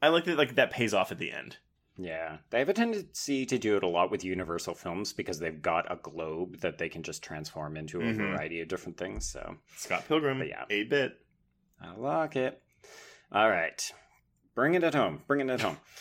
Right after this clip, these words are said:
Speaker 2: Esther repeatedly stabs John, then goes after Max. Kate arrives, and she and Esther play cat and mouse until Kate eventually falls through the greenhouse onto her. The police arrive as the two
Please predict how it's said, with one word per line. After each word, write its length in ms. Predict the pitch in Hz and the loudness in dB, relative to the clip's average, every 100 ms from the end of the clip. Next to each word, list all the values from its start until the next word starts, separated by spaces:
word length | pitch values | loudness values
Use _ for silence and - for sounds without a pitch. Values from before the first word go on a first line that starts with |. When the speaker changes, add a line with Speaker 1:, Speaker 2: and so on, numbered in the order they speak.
| - - - - | -20 -20 0 2
Speaker 2:
Esther 240 | - 165 | 4 4
repeatedly 540 | 147 147 147 - 113 | 0 0 0 0 0
stabs 520 | 107 - - 131 92 - | 0 0 -2 -4 -4 -8
John, 380 | 95 107 85 | -6 -6 -6
then 160 | 80 85 | -8 -6
goes 240 | 95 113 | -4 -2
after 280 | 107 107 98 | -2 -2 -4
Max. 640 | 82 104 90 - - - - | -6 -6 -8 -8 -6 -6 -8
Kate 240 | - 151 131 | -6 -4 0
arrives, 380 | 87 76 78 | 0 0 -2
and 160 | - 95 | -6 -6
she 160 | - 123 | -4 -2
and 120 | 107 | 0
Esther 300 | 107 - 87 | 0 -2 -4
play 180 | - 82 | -6 -10
cat 320 | 76 - 117 | -8 -6 -4
and 140 | 95 78 | -4 -4
mouse 280 | 120 - - | -4 -4 -6
until 220 | 82 92 | -8 -10
Kate 280 | - 123 117 | -4 -2 0
eventually 480 | 92 107 123 104 87 | -2 0 0 0 -2
falls 400 | - 180 196 - | 2 2 4 0
through 160 | 160 151 | -2 -4
the 80 | |
greenhouse 600 | 151 131 135 127 117 113 - | -2 -2 -2 0 0 0 -2
onto 340 | 147 170 - 95 | -4 -2 2 2
her. 300 | 76 - - - - - 175 151 - | 2 -2 -2 -6 -18 -12 -6 -2 0
The 80 | |
police 340 | 113 175 196 170 | 0 2 2 4
arrive 340 | 120 107 113 | 8 10 8
as 240 | 110 95 - | 6 0 -2
the 80 | |
two 260 | 90 - | -4 -6